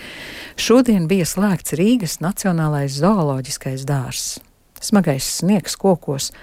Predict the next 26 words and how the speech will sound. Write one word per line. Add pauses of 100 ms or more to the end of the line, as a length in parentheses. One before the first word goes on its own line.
(180)
apdraud
gan
dzīvniekus,
gan
apmeklētājus. (300)
Koku
zari
liecas
un
var
lūst, (240)
tāpēc
drošības
apsvērumu
dēļ (260)
šodien
zoodārza
apmeklētājiem (200)
neatvēra. (2000)
Atkuršņa
laikā
Latvijas
upēs
paaugstinās
ūdens
līmenis.